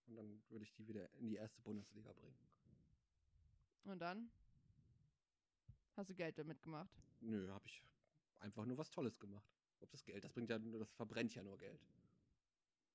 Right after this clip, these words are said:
Speaker 1: Aber das Geld muss weg.
Speaker 2: Okay.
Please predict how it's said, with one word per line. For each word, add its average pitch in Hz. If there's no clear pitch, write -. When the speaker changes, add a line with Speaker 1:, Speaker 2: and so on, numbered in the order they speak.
Speaker 1:
Aber 107
das 107
Geld 104
muss 113
weg. 131
Speaker 2:
Okay. 180